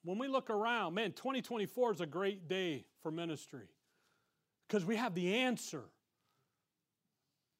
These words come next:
And I'm not talking about, I mean, we're gonna go out to the swap meet and do, you come, do, that's fine. I'm not talking about you, you, you just, "Okay, well,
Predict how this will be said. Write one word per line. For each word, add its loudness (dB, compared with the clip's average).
And 0
I'm 2
not -2
talking 0
about, 2
I 2
mean, 0
we're 2
gonna -2
go 6
out 2
to 0
the 0
swap 0
meet 2
and 0
do, 2
you -2
come, 0
do, 2
that's -2
fine. -2
I'm -2
not -6
talking 0
about 2
you, 0
you, 0
you 2
just, 2
"Okay, 4
well, 2